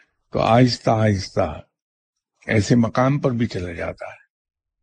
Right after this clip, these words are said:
کہ وہاں شیطان آتا ہی نہیں جا-، جہاں ایسا شخص بیٹھا ہوگا۔ اور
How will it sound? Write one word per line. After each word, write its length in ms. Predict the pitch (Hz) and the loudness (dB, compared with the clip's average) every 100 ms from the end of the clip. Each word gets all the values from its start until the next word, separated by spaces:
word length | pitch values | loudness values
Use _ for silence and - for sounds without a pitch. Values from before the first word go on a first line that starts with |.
| _ _ _ _ _ _ _ _ _ _ | _ _ _ _ _ _ _ _ _ _
کہ 100 | - | 0
وہاں 280 | 110 104 110 104 | 2 4 4 4
شیطان 440 | 113 113 117 117 | 2 2 2 2
آتا 240 | 104 104 117 | 2 0 2
ہی 160 | 120 | 4
نہیں 200 | 123 123 | 4 4
جا-، 180 | 110 107 104 - _ 107 | 2 0 -2 -10 _ -4
جہاں 260 | 98 98 | 2 4
ایسا 280 | 95 95 107 | 2 2 0
شخص 280 | 98 - - 101 | 0 -2 -4 -2
بیٹھا 240 | 107 95 | 0 0
ہوگا۔ 320 | 92 87 - - _ _ _ _ _ _ _ _ _ _ _ _ _ _ - - _ _ _ _ _ _ _ _ _ _ _ _ _ _ _ | -2 -6 -16 -18 _ _ _ _ _ _ _ _ _ _ _ _ _ _ -20 -20 _ _ _ _ _ _ _ _ _ _ _ _ _ _ _
اور 100 | - | -10